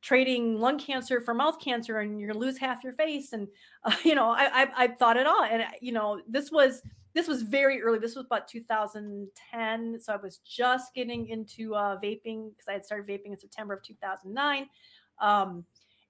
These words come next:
and I, I went onto the e-cigarette forum and found that there was a snus forum and learned a whole lot about snus, and realized that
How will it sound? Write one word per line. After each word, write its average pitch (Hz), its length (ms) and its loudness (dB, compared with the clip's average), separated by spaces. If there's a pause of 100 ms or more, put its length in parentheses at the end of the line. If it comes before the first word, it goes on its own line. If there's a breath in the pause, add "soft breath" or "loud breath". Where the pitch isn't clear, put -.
and 220 120 0
I, 202 260 0 (120)
I 196 320 0
went 226 300 -2
onto 220 480 -4
the 202 480 -6 (160)
e-cigarette 214 420 -6
forum 214 840 -8
and 190 500 -10 (1120)
found 233 460 6
that 233 120 -4
there 208 120 -2
was 208 140 -2
a 214 40 -6
snus 233 540 -8
forum 208 560 -2
and 190 320 -2
learned 226 240 0
a 226 80 -2
whole 381 580 0
lot 370 200 8
about 311 220 6
snus, 311 420 -4
and 233 120 -4
realized 254 500 2
that 233 240 6